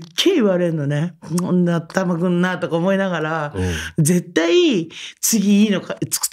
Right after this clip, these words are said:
Speaker 1: てやるとかさ、
Speaker 2: ええ。
Speaker 1: やっぱ次に行くあれだし、
Speaker 2: ええ。
Speaker 1: で、本当に、なんていうのかな、ちゃんとその人たちの言葉っていうのは、ストンといつも、それがいいこ-、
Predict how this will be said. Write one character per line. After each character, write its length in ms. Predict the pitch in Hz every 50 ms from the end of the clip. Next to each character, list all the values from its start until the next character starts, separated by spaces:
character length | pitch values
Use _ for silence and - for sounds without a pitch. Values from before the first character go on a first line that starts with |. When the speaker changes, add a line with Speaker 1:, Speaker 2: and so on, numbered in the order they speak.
| - -
Speaker 1:
て 60 | - 185
や 80 | 151
る 100 | 139 139
と 140 | 127 143 139
か 100 | 143 127
さ、 380 | - - 170 160 147 139 143 -
Speaker 2:
え 360 | 104 101 92 - 85 82 78 -
え。 40 |
Speaker 1:
や 40 | 339
っ 80 | 330 349
ぱ 80 | 202
次 380 | - - - 247 208 233 247 220
に 280 | 202 165 143 135 - - -
行 100 | 160 117
く 380 | - - 175 175 165 156 - -
あ 100 | 160 160
れ 120 | 170 170 160
だ 180 | 156 151 151 -
し、 420 | - - 151 160 160 151 147 139
Speaker 2:
え 400 | 104 101 101 95 85 82 80 82
え。 100 | 82 - _ _ _ _ _ _ _ _ _ _ _ 196
Speaker 1:
で、 540 | 185 220 220 208 208 214 214 208 208 208 208 - _ -
本 180 | 311 349 359
当 120 | - 392 370
に、 540 | 359 370 370 359 302 220 - - - _ _ -
な 160 | 262 269 269
ん 100 | 247 -
て 80 | 196
い 20 | 170
う 20 |
の 60 | 151
か 120 | 151 - 147
な、 340 | 151 147 151 147 147 - _ _ _ _ _ _ _
ち 80 | - 320
ゃ 80 | 349 349
ん 80 | 339
と 80 | 349 330
そ 160 | - - 330
の 140 | 339 359 330
人 180 | 339 - 294
た 120 | 233 214 196
ち 120 | - 185
の 80 | 175 147
言 260 | 156 160 143 165 151
葉 100 | 165 165
っ 100 | 160 160
て 80 | - 160
い 40 |
う 20 | 151
の 120 | 151 147 151
は、 340 | 160 170 175 175 160 160 - - - - - -
ス 180 | - - - -
ト 100 | - 403
ン 40 | 415 466 453 - - _ -
と 100 | 208 190
い 140 | 175 147 -
つ 120 | - 220
も、 280 | 202 170 143 - - - - - - - _ -
そ 140 | - 254 247
れ 80 | 233
が 80 | 220 226
い 180 | 226 285 285 262
い 60 | 208
こ-、 200 | - 208 190